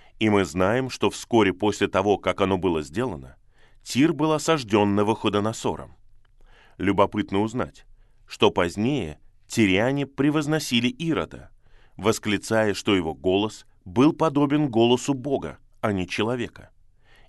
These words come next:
и тем самым навлекли на него более серьёзное наказание,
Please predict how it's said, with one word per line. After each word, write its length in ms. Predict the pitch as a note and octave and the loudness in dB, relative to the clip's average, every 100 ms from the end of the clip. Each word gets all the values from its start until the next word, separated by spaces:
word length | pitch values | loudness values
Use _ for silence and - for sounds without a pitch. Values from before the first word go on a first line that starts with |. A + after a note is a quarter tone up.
| - | -4
и 100 | A2+ | -2
тем 200 | G#2 F#2 | 0 -2
самым 460 | - A2+ G#2 F2+ F2 | 0 0 0 0 0
навлекли 500 | D#2+ D2+ - F#2 A2 | -4 -6 -6 -2 0
на 80 | |
него 340 | A2 A2 A2 A2 _ | 0 0 -2 -4 _
более 460 | F2 E2 A#2 C3+ C#3+ | -14 0 4 4 2
серьёзное 680 | C#3 D3 C3+ C3 C3+ C3+ C3+ | 0 0 2 2 2 0 -2
наказание, 800 | C3 C3+ A#2+ F#2+ E2 F#2 F#2+ | -4 -6 -4 -2 -2 -4 -8